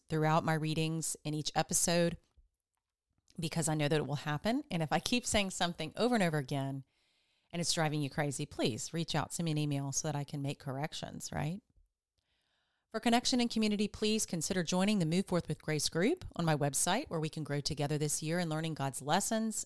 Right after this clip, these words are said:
I will not sell you one thing. <laughs> It is about us coming together in a community and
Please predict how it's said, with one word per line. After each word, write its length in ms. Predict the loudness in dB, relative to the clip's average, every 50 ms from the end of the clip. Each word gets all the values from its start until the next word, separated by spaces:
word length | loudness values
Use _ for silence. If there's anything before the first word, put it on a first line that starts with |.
| -4 -2
I 120 | -2 0
will 100 | 0 0
not 300 | -2 -2 -2 -2 -2 -4
sell 320 | -4 -2 -2 -2 -2 -4 -4
you 180 | -4 -4 -4
one 240 | -4 -4 -4 -2 -2
thing. 380 | 0 0 2 2 2 0 0 -4
<laughs> 60 | _ _ _ _ _ _ _ _ _ 0
It 320 | 4 4 6 6 4 4
is 140 | 2 2 2
about 400 | 0 2 2 2 2 2 2 0
us 160 | -2 -2 -2
coming 240 | -2 -4 -4 -6 -8
together 340 | -6 -4 -4 -2 -2 -2 -4
in 140 | -4 -4
a 40 | -6
community 600 | -6 -8 -6 -4 -2 -2 0 2 2 2 0 -2 -4 -10 -20 _ _ _ _ _ _ _ _ _ _ _ _ _ -4
and 600 | -2 0 2 2 2 0 0 -2 -2 -4 -4 -6